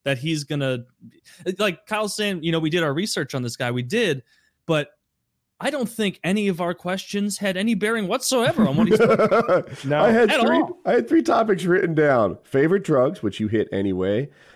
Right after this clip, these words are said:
Speaker 2: Uh, the murder in South America, which Kyle hit. And, uh, I guess he knew Jeffrey Epstein,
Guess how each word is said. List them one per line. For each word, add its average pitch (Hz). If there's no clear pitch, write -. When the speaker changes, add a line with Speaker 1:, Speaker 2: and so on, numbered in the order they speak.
Speaker 2:
Uh, 117
the 110
murder 135
in 151
South 135
America, 113
which 110
Kyle 127
hit. 107
And, 127
uh, 123
I 143
guess 175
he 214
knew 185
Jeffrey 151
Epstein, 214